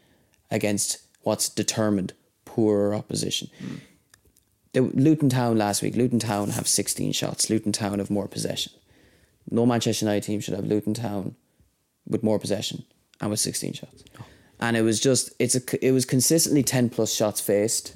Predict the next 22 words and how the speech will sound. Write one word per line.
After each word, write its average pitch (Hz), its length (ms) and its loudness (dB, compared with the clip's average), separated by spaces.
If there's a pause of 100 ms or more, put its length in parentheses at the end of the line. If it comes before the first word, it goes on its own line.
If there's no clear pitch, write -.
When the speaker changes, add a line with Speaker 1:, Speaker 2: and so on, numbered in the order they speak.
Speaker 2:
Yeah. 117 300 -14 (140)
Speaker 1:
in 110 100 2
a 110 60 4
lot 104 180 4
of 98 60 -2
games. - 400 -6 (680)
So - 120 0
they 135 60 6
were 139 100 6
bound 135 300 4
to 131 60 -4
concede 113 340 2
a - 20 2
couple. 113 420 -2 (760)
And 120 100 2
without 131 280 4
Højlund, 107 580 2
let's 147 200 2
be - 140 -4
real, 82 280 -6 (680)
Rashford 151 380 2
caught 113 380 0